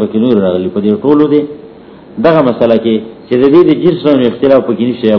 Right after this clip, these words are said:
پا ټول بانی زکاة تے۔ پا مستفاد باندی، او پا اصل مال باندی، پا دوار بانی زکاة تے۔ او که دا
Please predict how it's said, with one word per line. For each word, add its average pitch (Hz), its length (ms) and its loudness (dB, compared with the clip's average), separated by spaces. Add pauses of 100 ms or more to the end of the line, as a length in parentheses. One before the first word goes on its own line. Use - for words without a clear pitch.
پا 110 120 -2
ټول 120 200 2
بانی 87 240 -4
زکاة 85 360 -6
تے۔ 80 60 -12 (680)
پا - 160 -2
مستفاد 127 540 0 (100)
باندی، 165 320 0 (480)
او 110 60 0 (100)
پا 123 80 2 (240)
اصل 175 280 0
مال 110 200 0
باندی، 95 220 -4
پا 110 120 0
دوار 127 260 4
بانی 90 240 -6
زکاة 82 260 -4 (100)
تے۔ 82 80 -6 (1500)
او 120 120 2
که 135 120 0
دا 131 60 4